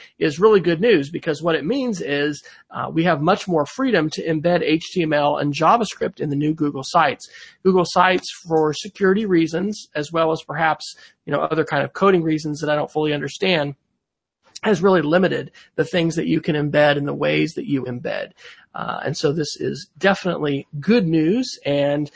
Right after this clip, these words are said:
would encourage you to, um, not only check that out, but also, um, if you don't, uh, already subscribe, um, check out the G Suite Updates dot google blog dot com. Um, I don't have this one in the show notes, but it is worth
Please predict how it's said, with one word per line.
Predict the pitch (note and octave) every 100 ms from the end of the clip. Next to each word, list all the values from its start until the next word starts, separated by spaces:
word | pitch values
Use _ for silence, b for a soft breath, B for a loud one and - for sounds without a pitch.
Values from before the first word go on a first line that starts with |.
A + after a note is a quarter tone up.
| B B
would | - D3+
encourage | - C#3 - E3+ D3
you | D#3 D3
to, | C#3+ - D3 C#3+ C#3
um, | C3+ B2+ C3 C#3+ b b _
not | E3
only | F3 D#3+
check | C#3+ E3+
that | E3 D3+
out, | F#3 D#3+
but | D3
also, | D#3 G#3 - D3 D3 D3+
um, | C#3+ C3+ C3+
if | C#3+
you | D#3
don't, | G3 G3 - - -
uh, | -
already | B2 D3+ D#3 D#3 D3+
subscribe, | - - - F3 D#3+ D3+ B B B
um, | - A#2+
check | - G3+ F#3+
out | E3+ E3+
the | C#3
G | C3+ D#3 F#3
Suite | - F3 E3+ E3
Updates | D3+ - F3+ F#3 - - -
dot | C#3 C#3+ C#3+
google | D#3 D#3 D#3
blog | D#3 C#3 D3 D3 D3
dot | C3+ C3
com. | - C#3+ - - _ _ b b b b _ _
Um, | - - -
I | -
don't | F#3 G#3
have | A3+ A3
this | G#3+ A#3+
one | F3+ E3
in | D3+
the | D#3
show | - C#4
notes, | E3 C#3 - -
but | D3+ C#3 -
it | - D#3+
is | D3+ C#3 - - -
worth | E3 E3 -